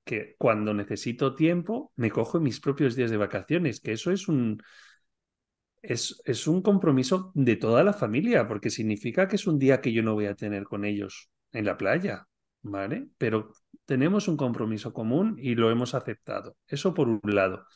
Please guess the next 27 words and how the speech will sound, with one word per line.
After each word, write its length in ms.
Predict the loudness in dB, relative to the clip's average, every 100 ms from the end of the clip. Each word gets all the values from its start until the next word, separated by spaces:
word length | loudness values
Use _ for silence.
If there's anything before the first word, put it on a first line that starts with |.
| -20 -20 -20 _ _ _
Pero 200 | 4 6
por 140 | 6
otro, 220 | 6 6
luego, 300 | 6 6 4
pues 220 | 0 -2 0
oye, 600 | 2 0 0 2 4 4
eh, 40 |
hay 140 | 2 2
gente 300 | -2 -2 0
que 120 | 2
le 120 | 2
gusta 320 | 0 -2 -2
ponerse 360 | 0 0 -2 0
Netflix 460 | -2 -2 -4 -4 -4
y 20 |
está 280 | -2 2 2
viendo 580 | 2 0 2 2 4 4
la 160 | 2 0
tele 240 | -2 -2
durante 340 | 0 0 -2 -2
dos 220 | -4 0
horas. 360 | 2 4 2 0
Yo 320 | 2 4 2
esas 280 | 2 2 0
dos 180 | 0 0
horas 180 | 0
seguramente 720 | 0 2 2 2 0 0 -2